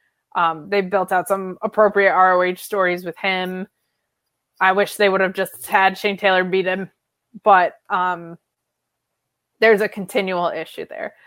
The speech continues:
I do think that there is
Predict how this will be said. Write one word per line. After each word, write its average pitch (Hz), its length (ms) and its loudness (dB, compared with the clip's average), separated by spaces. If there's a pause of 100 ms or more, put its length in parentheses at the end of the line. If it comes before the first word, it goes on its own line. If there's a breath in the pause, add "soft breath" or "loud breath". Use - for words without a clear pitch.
(300 soft breath)
I 226 180 6
do 254 400 0
think 240 340 0
that 214 340 4
there 208 400 2
is 196 840 -4